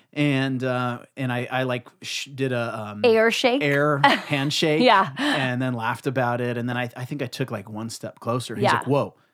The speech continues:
Speaker 1: Ke-, and he said, "Keep your distance.
Speaker 2: Ooh.
Speaker 1: We're taking this very seriously."
Speaker 2: Okay.
Speaker 1: And
Speaker 2: Yeah.
Speaker 1: I was
Speaker 2: No,
Speaker 1: like,
Speaker 2: it's okay.
Speaker 1: Yeah.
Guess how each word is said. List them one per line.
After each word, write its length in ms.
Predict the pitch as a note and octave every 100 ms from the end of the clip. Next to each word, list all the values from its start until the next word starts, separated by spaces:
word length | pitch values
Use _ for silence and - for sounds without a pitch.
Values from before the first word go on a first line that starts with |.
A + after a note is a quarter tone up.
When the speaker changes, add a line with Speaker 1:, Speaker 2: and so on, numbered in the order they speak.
| _ -
Speaker 1:
Ke-, 160 | E3
and 60 | B2
he 60 | A#2+
said, 220 | B2 G#2
"Keep 240 | - D#3
your 80 | F3
distance. 480 | C3 C#3 - - -
Speaker 2:
Ooh. 200 | G3+ F#3
Speaker 1:
We're 120 | B2+ C#3
taking 320 | - D#3+ D#3
this 120 | B2+
very 320 | G#2+ A2+ A#2+ B2+
seriously." 420 | - B2+ A#2 G3+
Speaker 2:
Okay. 500 | - - F3+ C#3 - - -
Speaker 1:
And 460 | B3+ A3+ D#3+ C3+
Speaker 2:
Yeah. 240 | G3+ C4+ -
Speaker 1:
I 40 |
was 80 | -
Speaker 2:
No, 160 | A3+ A3
Speaker 1:
like, 160 | G3
Speaker 2:
it's 180 | B2+ -
okay. 400 | A3+ B3+ F4 C#4+
Speaker 1:
Yeah. 200 | C3 D3